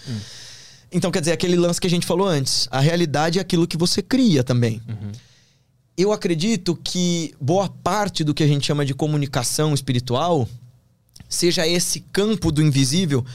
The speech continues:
Speaker 2: de eu penetrando nessa sua realidade interna ou você na minha. E, por exemplo, sabe, é, o lance da psicografia. Quando é autêntico, tem um monte de gente que fala assim, "Ah, mas tem detalhes aqui que só eu sabia." Eu não sei se tem lá uma pessoa dizendo assim, "Ô, fulano, escreve aí." Tchá, tchá, tchá, tchá,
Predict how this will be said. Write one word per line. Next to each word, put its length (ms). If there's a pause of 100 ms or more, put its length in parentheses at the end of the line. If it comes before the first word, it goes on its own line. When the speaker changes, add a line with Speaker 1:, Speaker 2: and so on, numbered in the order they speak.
(400)
Speaker 2:
de 220
eu 140
penetrando 640
nessa 240
sua 200
realidade 500
interna 400
ou 80
você 260
na 120
minha. 420
E, 300
por 100
exemplo, 300
sabe, 280 (460)
é, 560
o 80
lance 240
da 120
psicografia. 760
Quando 260
é 20
autêntico, 640
tem 140
um 40
monte 100
de 60
gente 60
que 40
fala 100
assim, 140
"Ah, 80
mas 140
tem 120
detalhes 380
aqui 180
que 80
só 160
eu 100
sabia." 400 (920)
Eu 100
não 140
sei 200
se 140
tem 220
lá 240
uma 160
pessoa 320
dizendo 160
assim, 200
"Ô, 220
fulano, 540
escreve 300
aí." 180
Tchá, 100
tchá, 120
tchá, 120
tchá, 120